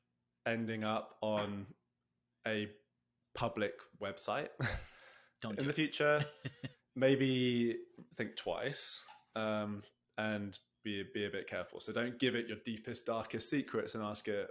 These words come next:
Speaker 1: what you should do. <laughs> So, yeah.
Speaker 2: Yeah.
Speaker 1: Just tread carefully.
Speaker 2: Yeah, absolutely. Um, I, I know that one of the other pieces is just utilizing it to generate code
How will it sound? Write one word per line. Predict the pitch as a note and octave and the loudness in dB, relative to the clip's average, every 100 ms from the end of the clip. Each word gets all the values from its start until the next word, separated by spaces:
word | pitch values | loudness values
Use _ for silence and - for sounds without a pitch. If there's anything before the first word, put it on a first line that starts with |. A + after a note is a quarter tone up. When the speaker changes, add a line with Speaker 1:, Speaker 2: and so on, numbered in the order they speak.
| - | -6
Speaker 1:
what | G#2+ G#2 | -6 -4
you | G#2+ | -4
should | - - | -6 -2
do. | A2+ A2 - - - - | 0 4 4 4 -2 2
<laughs> | D3+ - - - - - - | 2 0 -4 -6 -8 -10 -8
So, | - B2+ A#2 | 2 4 6
yeah. | A2+ B2 G2 F#2+ - - | 6 4 4 -2 -12 -4
Speaker 2:
Yeah. | F#2 - | -4 -2
Speaker 1:
Just | A3 G#3 - _ - | 0 0 -2 _ 2
tread | E3+ D#3+ | 4 6
carefully. | A#2+ G#2+ F#2 F#2 - | 4 0 -4 -8 -6
Speaker 2:
Yeah, | F#2+ B1 - - | -4 -4 -8 -8
absolutely. | G2+ E2 - F2 - D#2+ - - - - | -6 -4 -6 -8 -10 -12 -10 -14 -12 2
Um, | D#3+ D#3+ D#3+ | 6 8 6
I, | E3+ F3 - | 4 4 8
I | D#3+ | 6
know | E3 E3+ F3+ F3 | 8 6 6 4
that | D3+ C#3+ C3 B2+ - | 4 4 4 0 -4
one | C#3 C3 C#3+ | -4 0 0
of | C3 | 2
the | B2 | 0
other | A#2+ | 0
pieces | G#2+ B2+ - A#2+ G#2+ | -2 -4 -2 -2 -4
is | A2 F#2+ - _ _ _ _ _ - A#4 C5+ - _ _ _ - A2 | -4 -6 -8 _ _ _ _ _ -20 -20 -20 -20 _ _ _ -14 2
just | D#3+ D3+ | 2 2
utilizing | C#3 C#3+ D#3+ D#3 D3+ D3 D3 C#3+ | 0 2 2 4 4 4 2 0
it | D3 | -2
to | - A#2+ G#2 G2+ | -4 -4 -6 -8
generate | A#2 A2+ B2 A#2+ A2+ | -6 -6 -4 -4 -6
code | - A2+ G#2 B2 C#3 | -8 -6 -2 -2 -4